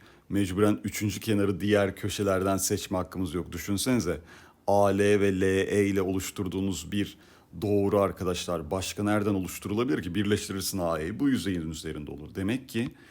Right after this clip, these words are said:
bir tanesi arkadaşlar kenarlardan evet burada oluyor ya da üç tanesi birden burada oluyor. Bundan dolayı beşin üçlüsü diyeceğiz. Ancak sakın şurayı unutmayın, burası doğrusal, oradan üçgen geçmez.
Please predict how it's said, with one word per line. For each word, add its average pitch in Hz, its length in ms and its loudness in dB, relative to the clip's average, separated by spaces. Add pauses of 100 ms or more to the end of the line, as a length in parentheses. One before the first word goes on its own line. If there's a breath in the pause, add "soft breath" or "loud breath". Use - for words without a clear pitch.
(440 loud breath)
bir 117 200 -4
tanesi 117 480 2
arkadaşlar 92 680 -2
kenarlardan 90 800 -2
evet 92 360 -2
burada 92 220 -2
oluyor 120 340 2
ya 120 200 2
da 151 80 0
üç 139 300 -2
tanesi 101 420 0
birden 82 420 -4
burada 78 220 -10
oluyor. 73 300 -8 (160)
Bundan 101 420 2
dolayı 82 400 -2 (460 loud breath)
beşin 98 600 -4 (120)
üçlüsü 87 520 -8
diyeceğiz. 120 500 -2 (120)
Ancak 101 560 2 (380 soft breath)
sakın - 360 -2
şurayı 98 360 2
unutmayın, 101 460 2
burası 90 320 0
doğrusal, 92 400 0
oradan 90 300 0
üçgen 110 400 -2
geçmez. 117 440 -4